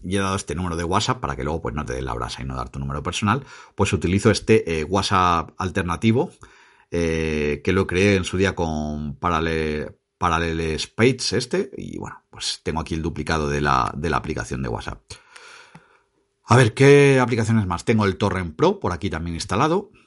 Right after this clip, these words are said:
Esta, bueno, si no la tuviese aquí, pues tampoco pasa nada porque rara vez abro directamente el Torrent Pro. Es decir, eh, si quiero descargar algo, pues de la página correspondiente le das al enlace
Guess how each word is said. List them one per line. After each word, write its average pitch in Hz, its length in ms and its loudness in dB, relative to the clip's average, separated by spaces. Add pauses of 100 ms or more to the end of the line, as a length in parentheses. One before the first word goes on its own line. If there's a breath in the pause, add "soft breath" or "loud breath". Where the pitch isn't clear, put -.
(800 soft breath)
Esta, 117 200 2
bueno, 110 240 6
si 85 100 -2
no 120 140 6
la 127 100 4
tuviese 107 300 4
aquí, 104 160 2
pues 98 160 -4
tampoco 87 320 -4
pasa 85 240 -4
nada 90 240 -4
porque 73 420 -6
rara 104 400 2
vez 101 220 2
abro 92 400 0
directamente 85 720 -2
el 76 100 -6
Torrent 69 340 -6
Pro. 117 360 -2
Es - 140 -10
decir, 76 300 -6 (440 loud breath)
eh, 69 360 0
si 78 220 -2
quiero 95 160 4
descargar 90 420 0
algo, 107 280 6
pues 80 160 -4
de 78 80 -4
la 76 100 -2
página 82 720 -2
correspondiente 101 880 -2
le 76 160 -4
das 90 180 -4
al 87 120 -2
enlace 104 500 0